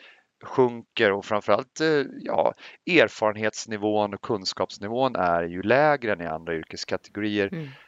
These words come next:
Speaker 1: vilket gör att man kan ta till olika strategier då när man jobbar på fritidshemmet. Man kan antingen ta på sig en offerkofta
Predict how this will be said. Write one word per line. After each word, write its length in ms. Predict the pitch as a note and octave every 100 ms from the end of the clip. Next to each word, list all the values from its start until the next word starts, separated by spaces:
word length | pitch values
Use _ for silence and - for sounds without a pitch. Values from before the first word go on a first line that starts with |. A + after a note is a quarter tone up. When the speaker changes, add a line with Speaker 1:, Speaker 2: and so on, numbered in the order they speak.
| _ _ -
Speaker 1:
vilket 580 | G#2 D#3 C#3+ - C#3+
gör 240 | G#2+ G2 F#2+
att 240 | G2 -
man 320 | G2+ G2 F2+ F#2+ _ _ _ _ _
kan 180 | - C#3
ta 140 | - D#3
till 280 | - F#2+
olika 300 | G2 F2+ -
strategier 720 | F2 - - - C3+ C3+ B2+
då 120 | F#2+ E2+
när 120 | E2+
man 100 | F2+
jobbar 120 | G2+
på 60 | G#2
fritidshemmet. 380 | G#2 - E2+ E2+
Man 120 | E2+
kan 140 | F2+
antingen 360 | E2 - - E2
ta 60 |
på 120 | - -
sig 120 | -
en 40 |
offerkofta 960 | G#2 - - A2+ D3 C#3+ - - C3